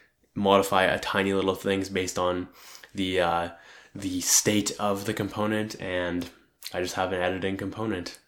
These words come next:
I'm very pleased with that. Man, I just fucking got a lot of shit done on Nim Sem Tracker. Felt really good. Just all types of random stuff, like built the auth,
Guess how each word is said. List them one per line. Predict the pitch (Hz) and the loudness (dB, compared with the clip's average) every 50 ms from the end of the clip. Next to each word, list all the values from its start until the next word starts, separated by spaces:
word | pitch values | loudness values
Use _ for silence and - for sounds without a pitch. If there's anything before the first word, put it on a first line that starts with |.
| _ - - | _ -16 -12
I'm | 92 90 90 90 87 - | -10 -8 -8 -8 -10 -4
very | - - 101 101 101 101 | 2 6 6 6 6 4
pleased | - - 110 107 104 98 | 2 2 2 4 4 2
with | 95 90 | 0 -2
that. | 90 90 90 - - - - - - - - - _ _ _ _ _ - - - - - - - - - - _ - - _ _ _ _ _ _ _ _ _ _ _ _ _ - | -2 -2 -4 -6 -8 -12 -20 -20 -20 -20 -20 -20 _ _ _ _ _ -20 -20 -20 -20 -20 -20 -20 -20 -20 -20 _ -20 -20 _ _ _ _ _ _ _ _ _ _ _ _ _ 6
Man, | 104 110 117 110 | 8 8 10 10
I | 107 101 | 8 6
just | 104 101 - | 4 2 2
fucking | - 120 117 - 117 | 2 2 2 2 2
got | 107 107 104 | 4 6 6
a | 104 | 8
lot | 101 98 98 101 101 | 8 10 10 10 10
of | 98 | 8
shit | - - 107 101 98 - | 6 2 2 2 4 4
done | 101 101 101 101 104 107 107 - - | 6 6 6 4 4 2 0 -6 -4
on | - 95 98 98 98 98 95 | 0 2 4 4 4 4 4
Nim | 98 98 101 101 | 4 4 2 2
Sem | - 101 95 98 | 4 4 4 4
Tracker. | 101 104 104 98 98 - - 104 104 104 - - - _ | 4 4 4 4 4 4 4 2 2 2 -4 -14 -16 _
Felt | - - 113 104 | 4 6 6 8
really | 104 98 95 92 | 8 6 6 6
good. | 90 92 90 90 - - - _ _ _ _ _ _ _ _ _ _ _ - | 6 4 4 4 4 0 -6 _ _ _ _ _ _ _ _ _ _ _ -6
Just | - - - - - - _ _ _ - - | -2 0 0 -2 -2 -6 _ _ _ -8 0
all | - 104 104 107 | 2 4 4 4
types | 104 101 101 98 - | 4 2 0 0 2
of | 107 92 92 | 0 2 2
random | 92 90 90 87 87 | 4 4 2 2 0
stuff, | - - 85 - | -2 -4 -4 -2
like | - - - - - | -4 -6 -6 -2 2
built | - 101 98 98 | 4 6 6 6
the | - 95 | 4 6
auth, | 98 98 101 101 101 101 101 - - - - | 8 10 10 10 10 10 8 6 0 -12 -16